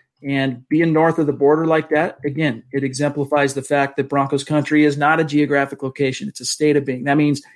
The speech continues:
it's wherever you are. Thank you, my friend. Chris Hernandez, the stream jumped this particular super chat, but we love him. And it's also an apropos super chat because Justin Simmons was w-, made one of the crucial plays in this game, picking off Justin Herbert. Now, granted, it was early in the game,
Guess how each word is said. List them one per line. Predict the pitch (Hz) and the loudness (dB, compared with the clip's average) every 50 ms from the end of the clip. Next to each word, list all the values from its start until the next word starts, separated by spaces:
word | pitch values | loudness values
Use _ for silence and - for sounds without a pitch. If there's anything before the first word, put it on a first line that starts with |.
| _ _ - | _ _ -4
it's | 165 156 - | -4 -2 2
wherever | 147 139 139 147 151 147 156 143 147 - - _ - | 2 4 6 6 4 4 2 0 0 -4 -20 _ -4
you | 143 147 143 139 135 | 0 2 4 4 2
are. | 127 160 | 2 0
Thank | - - 156 151 147 | 0 2 2 2 2
you, | 143 | 0
my | 143 127 123 | -2 -4 -4
friend. | - 139 135 127 117 _ _ _ _ _ _ | -4 -6 -6 -6 -8 _ _ _ _ _ _
Chris | - - 175 - | 0 0 2 2
Hernandez, | - 175 170 156 156 143 131 127 - - - - _ - | 2 2 4 4 4 2 2 0 -4 -8 -12 -16 _ -8
the | 143 | -8
stream | - - - 170 165 156 | -6 -2 0 0 0 2
jumped | 131 156 160 160 147 - | 2 2 2 0 0 0
this | 165 156 | -2 -2
particular | - 151 147 - 160 151 156 147 139 | -2 -4 -4 -2 -4 -2 -2 -2 -2
super | 135 - 156 147 151 147 | -2 -2 -4 -4 -4 -4
chat, | 143 - 165 151 151 143 - - _ _ _ _ _ _ | -2 0 2 2 2 2 0 -4 _ _ _ _ _ _
but | - 147 123 151 | -2 0 2 2
we | 147 | 2
love | 139 139 156 160 160 165 | 2 2 4 4 4 2
him. | 165 156 160 - _ _ _ _ _ - | 0 -4 -4 -8 _ _ _ _ _ -6
And | 139 147 143 | -4 -2 -2
it's | 143 147 | 0 0
also | 151 160 165 - - 170 156 | 0 0 0 0 0 0 0
an | 147 135 - | 0 0 -2
apropos | 147 151 151 - 151 147 - 160 160 160 151 156 151 - | -2 -2 -2 -2 -4 -4 -2 0 2 2 2 0 -2 -4
super | - - 160 151 151 143 | -8 -6 -4 -4 -4 -4
chat | 135 - 147 143 135 135 - | -4 -2 -2 -2 -2 -2 -4
because | 139 139 - 143 139 135 135 - _ _ _ _ _ _ | -8 -6 -4 -2 -2 -2 -4 -8 _ _ _ _ _ _
Justin | - 156 156 - - 143 127 | -2 -2 -2 -2 -2 -4 -2
Simmons | - - 165 156 147 131 123 - - _ | 0 2 2 2 2 0 -2 -6 -10 _
was | - 151 143 127 | -4 -4 -4 -4
w-, | 131 147 151 - - | -2 -4 -4 -4 -2
made | - 160 165 165 156 | -2 0 0 2 2
one | 151 156 151 | 2 2 0
of | 143 | 0
the | 139 | -2
crucial | 139 - - 156 147 - 143 | -2 -2 0 0 0 0 -4
plays | 131 - - 160 156 147 151 - | -6 -4 0 2 2 2 2 0
in | - 151 143 139 | -4 -6 -6 -6
this | 131 127 - | -6 -8 -8
game, | - 143 135 123 | -6 -6 -6 -6
picking | - - 165 156 196 190 170 | -4 -6 -6 -2 -2 0 2
off | 151 147 143 - | 2 0 0 0
Justin | 156 139 - - 135 | -2 -2 -4 -4 -2
Herbert. | 127 208 214 196 165 127 | 0 2 2 4 2 2
Now, | 147 139 | 0 0
granted, | 143 156 165 160 151 160 156 | 2 2 2 2 2 2 2
it | 151 127 | 2 2
was | 139 135 | 0 0
early | 165 175 170 170 165 160 | 0 2 2 2 0 0
in | 151 | -2
the | 151 143 | -2 0
game, | 143 196 208 170 143 127 | 0 2 2 2 0 -2